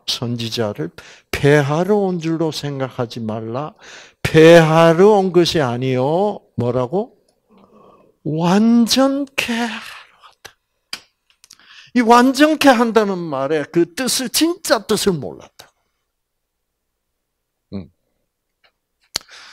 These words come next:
그러면서, 아, 여러분, 그러면서 이제 마태복음 오 장을 공부를 조금 더 하면, 어, 완전케 하러 왔다는 말이, "아, 이거구나." 하는 게 나타나요. 나오는데,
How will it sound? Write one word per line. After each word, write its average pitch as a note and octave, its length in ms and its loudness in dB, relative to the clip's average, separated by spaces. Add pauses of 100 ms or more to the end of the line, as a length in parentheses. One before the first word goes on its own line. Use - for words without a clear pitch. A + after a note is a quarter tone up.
(200)
그러면서, C3 1300 2
아, - 240 -16 (160)
여러분, - 220 -20 (400)
그러면서 A#2+ 320 -2
이제 G2+ 320 -8 (400)
마태복음 A2 760 -6
오 G#2+ 160 -8
장을 G#2+ 340 -12 (180)
공부를 G#2 600 -14
조금 A2 360 -10
더 G2+ 100 -10
하면, A2 520 -12 (540)
어, F#3 120 -12 (340)
완전케 B2 580 -2
하러 A2 180 -8
왔다는 G#2 500 -12
말이, F2+ 260 -14
"아, D2+ 280 -14
이거구나." G#2 580 -8
하는 E2+ 380 -16
게 D2+ 220 -18
나타나요. - 480 -14 (380)
나오는데, F2+ 520 -20